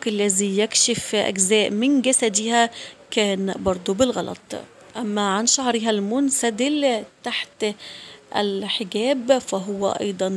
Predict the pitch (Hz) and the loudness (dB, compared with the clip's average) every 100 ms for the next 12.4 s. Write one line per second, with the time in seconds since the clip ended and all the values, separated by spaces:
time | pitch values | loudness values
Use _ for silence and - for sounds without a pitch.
0 | 185 202 247 233 160 - - - 165 - | -2 0 0 0 -6 -8 -10 -12 -12 -16
1 | - - 302 277 - 302 294 254 247 247 | -20 -4 0 2 2 4 4 4 4 4
2 | 226 254 220 233 247 240 226 - 220 208 | 2 0 0 0 4 4 4 0 0 0
3 | 233 233 - 233 226 214 220 226 214 208 | 2 0 2 0 2 0 -2 -2 0 0
4 | 220 208 202 - 233 220 254 208 - 226 | 0 0 0 2 2 4 4 2 2 2
5 | 202 - 294 277 240 262 233 226 247 247 | 4 4 6 6 4 2 0 2 2 0
6 | - - _ 214 214 214 214 185 175 185 | -14 -20 _ 0 2 2 -2 -4 -6 -8
7 | 180 190 - - - - - - 247 - | -2 -2 -2 -10 -20 -20 -8 0 2 4
8 | 247 226 254 214 214 226 - 254 208 196 | 4 4 2 2 0 0 2 4 4 2
9 | 233 277 220 214 214 196 208 294 311 254 | 2 2 2 2 2 2 0 2 2 2
10 | 254 - 277 302 254 202 208 214 - 226 | -2 0 2 2 2 0 0 -2 0 0
11 | 214 190 185 208 214 233 220 220 294 302 | 2 0 -2 -2 -2 2 2 4 2 2
12 | - 262 277 285 | -2 0 2 2